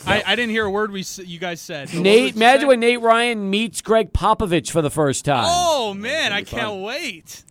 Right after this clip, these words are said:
Speaker 1: You guys are gonna me-, um, definitely mesh, for
Speaker 3: Yeah, he's,
Speaker 1: sure.
Speaker 3: he's gonna love my red pants that I wear in the, the press conferences.
Speaker 2: Well, you guys should, you should try to take him out for some za when you first get there and see how it
Speaker 3: I
Speaker 2: works
Speaker 3: won't
Speaker 2: and
Speaker 3: know,
Speaker 2: go from
Speaker 3: I
Speaker 2: there.
Speaker 3: won't, I won't know where to go with, for the
Speaker 2: He'll
Speaker 3: za.
Speaker 2: know where, he'll tell you where to go.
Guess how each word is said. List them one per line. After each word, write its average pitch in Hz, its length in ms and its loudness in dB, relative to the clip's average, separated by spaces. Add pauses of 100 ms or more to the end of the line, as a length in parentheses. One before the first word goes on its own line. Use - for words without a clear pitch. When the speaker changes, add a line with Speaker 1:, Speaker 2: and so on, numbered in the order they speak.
(140)
Speaker 1:
You 190 200 -6
guys 453 220 -6
are 226 40 -6
gonna 190 140 -6
me-, 143 200 -10
um, 139 500 -8
definitely 190 320 -4
mesh, 139 500 -10
for - 140 -12
Speaker 3:
Yeah, - 20 -6
he's, 92 100 -10
Speaker 1:
sure. 151 220 -6
Speaker 3:
he's 104 160 -14
gonna 107 180 -6
love 107 220 -4
my 104 100 -6
red 98 300 -8
pants 104 480 -10
that 95 100 -14
I 90 80 -14
wear 92 140 -14
in 92 140 -14
the, 98 200 -20
the - 60 -20
press 98 240 -18
conferences. - 380 -20
Speaker 2:
Well, 226 120 6
you 233 100 4
guys 269 280 2
should, 254 160 -4
you 208 160 -6
should 269 220 -4
try 240 260 4
to 208 80 -2
take 214 240 0
him 208 80 -4
out 220 180 2
for 185 80 -8
some 156 220 -4
za 165 400 4
when 160 140 -2
you 156 60 -2
first 180 280 -4
get 170 260 0
there 147 200 0
and 139 160 -4
see 170 180 0
how 185 160 4
it 175 40 2
Speaker 3:
I - 20 -2
Speaker 2:
works 202 260 0
Speaker 3:
won't 131 120 -2
Speaker 2:
and - 40 -2
Speaker 3:
know, - 60 2
Speaker 2:
go 180 80 4
from 131 80 0
Speaker 3:
I 180 80 4
Speaker 2:
there. 190 160 4
Speaker 3:
won't, - 160 -6
I 131 120 0
won't 139 220 0
know 135 140 -2
where 143 160 2
to 139 80 0
go 165 400 4
with, 117 200 -14
for 120 140 -6
the 107 60 -8
Speaker 2:
He'll 285 160 6
Speaker 3:
za. - 80 0
Speaker 2:
know 320 140 6
where, 220 140 6
he'll 262 120 8
tell 277 180 6
you 226 80 4
where 180 160 6
to 147 80 2
go. 107 400 -2